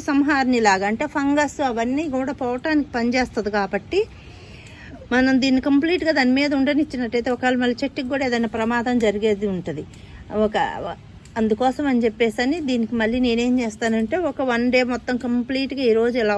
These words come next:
ఉంచేసేసి రేపు, రేపు ఈవినింగ్ మళ్ళీ వాటర్ స్ప్రే చేస్తాను. మన చెట్టుకి ఇప్పుడు ఇది మొత్తం ఎండిపోతుంది కదా, ఈ పసుపు వేసిందంతా ఎండిపోతుంది. తర్వాత దీనికి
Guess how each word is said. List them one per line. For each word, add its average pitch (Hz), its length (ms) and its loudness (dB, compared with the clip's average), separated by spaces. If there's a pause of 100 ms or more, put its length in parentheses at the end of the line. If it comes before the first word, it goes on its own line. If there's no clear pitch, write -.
ఉంచేసేసి 202 600 0 (1160)
రేపు, 240 320 6 (480)
రేపు 214 180 4 (100)
ఈవినింగ్ 240 400 0 (260)
మళ్ళీ 214 200 -2 (100)
వాటర్ 208 320 -4
స్ప్రే 202 200 2 (120)
చేస్తాను. 165 440 -4 (500)
మన 185 120 -6 (120)
చెట్టుకి 220 440 -2
ఇప్పుడు 190 240 0
ఇది 185 160 -4
మొత్తం 233 200 -2 (100)
ఎండిపోతుంది 202 580 -2
కదా, 190 200 -2 (580)
ఈ 190 120 -8
పసుపు 220 300 -2
వేసిందంతా 214 520 -2 (120)
ఎండిపోతుంది. 196 640 -2 (540)
తర్వాత 208 340 4
దీనికి 196 200 2